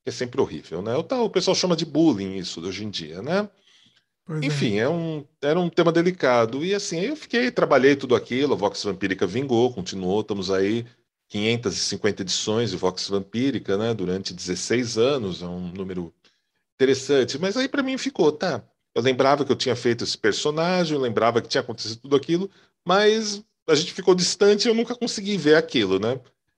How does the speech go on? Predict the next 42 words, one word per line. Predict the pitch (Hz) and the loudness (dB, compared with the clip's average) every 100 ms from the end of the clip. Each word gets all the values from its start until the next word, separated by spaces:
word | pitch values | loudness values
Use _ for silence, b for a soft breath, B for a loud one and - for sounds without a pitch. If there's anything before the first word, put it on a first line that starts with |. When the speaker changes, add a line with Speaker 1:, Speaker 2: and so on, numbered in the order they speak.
| _ _ - | _ _ -10
Speaker 1:
E | 202 208 214 214 208 202 | -4 -2 -2 -2 -4 -4
o | 180 | -4
que | 180 | 2
acabou | 190 196 196 | 4 6 6
sendo | 190 208 214 | 6 2 2
bom | 185 147 190 196 180 | -4 4 8 8 4
pra | 160 147 | 2 2
mim, | 147 143 | 2 -2
porque | 139 127 156 160 | -4 -2 2 2
hoje | 147 156 165 | 2 2 2
em | |
dia, | 151 180 | 2 2
quando | 185 170 156 - | 2 0 0 2
eu | 135 | 0
vi | 120 147 | 2 4
o | 190 | 4
que | 151 | 4
a | |
gente | 117 120 | 0 -2
fez | - 143 147 | -2 2 2
naquele | 123 113 123 | 2 0 0
momento, | 117 104 120 175 185 - 113 - _ _ _ - | 0 0 0 -2 -4 -6 -6 -8 _ _ _ 0
eu | 170 | 2
ouvi | 139 123 | 4 4
minha | 131 156 | 4 4
voz | 151 135 151 165 165 - - _ _ _ _ 117 | 2 6 6 6 4 -4 -6 _ _ _ _ -4
já | 123 127 156 | 4 6 6
com | 151 | 2
alguém | 123 131 | 0 0
que | 135 | -4
trabalha | - 175 143 170 113 | -6 -2 2 2 0
com | 117 | -2
voz, | 98 95 90 82 87 | -2 2 2 0 -2
né, | 107 117 92 82 80 82 _ _ - | -2 -2 -4 -8 -16 _ _ _ -12
há | 90 | -6
bastante | 90 - 127 120 | -4 -2 -2 -2
tempo, | - 170 165 185 | -2 -4 -4 -8
e | 196 _ _ _ _ | -12 _ _ _ _
foi | - 202 | 2 2
uma | |
experiência | 185 - 180 180 190 | 4 4 4 4 2
boa. | 156 165 135 120 123 | 6 6 6 4 -4